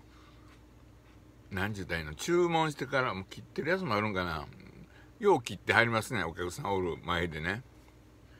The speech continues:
なんかそんだけ新鮮な肉ちゃうんかな思いつつ、いや、知らんけどね。ちょっとゆっくり割りますわ。パフパフ。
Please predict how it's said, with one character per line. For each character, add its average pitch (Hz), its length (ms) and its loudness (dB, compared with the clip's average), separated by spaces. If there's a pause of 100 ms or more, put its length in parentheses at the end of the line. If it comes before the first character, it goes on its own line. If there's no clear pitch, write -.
(380)
な 107 80 -6
ん 98 40 -4
か 95 60 -10
そ 110 60 -4
ん 104 60 -2
だ 107 80 0
け 95 40 -6
新 120 280 -4
鮮 113 160 -4
な 92 60 -2
肉 85 220 -8
ち 113 120 -8
ゃ 104 60 2
う - 20 -2
ん 87 100 -4
か 78 140 -8
な 76 100 -8
思 69 180 -8
い 65 60 -12
つ 62 120 -18
つ、 - 100 -18 (360)
い 87 60 -14
や、 76 140 -14
知 - 160 -14
ら 71 80 -8
ん 69 100 -14
け 69 80 -14
ど 65 120 -18
ね。 - 180 -18 (200)
ち 107 100 -12
ょ - 20 -
っ - 20 -10
と - 80 -18
ゆ 80 120 -10
っ - 20 -18
く - 180 -10
り 87 60 -4
割 87 180 -2
り 82 80 -6
ま - 20 -8
す - 140 -16
わ。 - 80 -14 (680)
パ 95 120 10
フ 127 160 2
パ 113 220 8
フ。 120 240 0